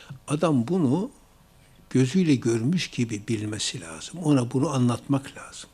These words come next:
Allah'la kendi arana herhangi bir şeyi ku-, sokamazsın. Herhangi birisini kendi ana-, adına il-, a-, arana ilah olarak koyamazsın.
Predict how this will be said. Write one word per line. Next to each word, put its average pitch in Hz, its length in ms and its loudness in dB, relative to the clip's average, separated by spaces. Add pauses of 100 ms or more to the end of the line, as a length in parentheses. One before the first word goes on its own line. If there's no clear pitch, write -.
Allah'la 139 480 2
kendi 147 360 2
arana 110 460 -4
herhangi 135 480 2
bir 123 100 -2
şeyi 185 260 0
ku-, 220 200 -6
sokamazsın. - 680 -6 (2250)
Herhangi 151 480 4
birisini 151 360 2
kendi 143 320 2
ana-, 147 440 0
adına 147 300 0
il-, 131 240 -2
a-, 139 200 -4
arana 143 380 4
ilah 143 320 2
olarak 135 340 0
koyamazsın. 151 640 -2